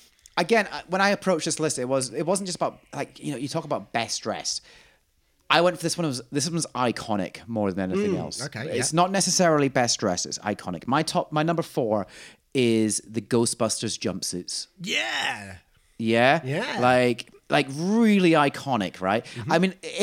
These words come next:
Speaker 1: is utilitarian. It's for practicality, those things. They're not for fashion, yeah?
Speaker 2: Mm-hmm.
Speaker 1: But, you know, when you've got them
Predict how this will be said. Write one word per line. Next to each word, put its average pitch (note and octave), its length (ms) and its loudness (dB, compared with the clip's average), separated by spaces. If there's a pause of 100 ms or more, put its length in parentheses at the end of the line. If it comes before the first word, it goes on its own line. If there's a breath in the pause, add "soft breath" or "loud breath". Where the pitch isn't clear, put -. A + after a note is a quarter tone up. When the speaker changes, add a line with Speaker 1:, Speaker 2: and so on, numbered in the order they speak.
Speaker 1:
is F#3 180 4
utilitarian. A2+ 880 0
It's C#3 320 0
for - 240 -6
practicality, G#2+ 840 -2
those F#2+ 200 -4
things. F2+ 220 -6
They're A#2+ 100 0
not C#3 180 0
for A2+ 80 -8
fashion, F#2+ 480 -4
yeah? G2 220 0 (260 loud breath)
Speaker 2:
Mm-hmm. C3 120 -10 (160)
Speaker 1:
But, A#2+ 220 2
you B2+ 60 2
know, A2+ 120 2
when A2+ 140 0
you've D#3 180 0
got E3 200 -2
them A2 360 -2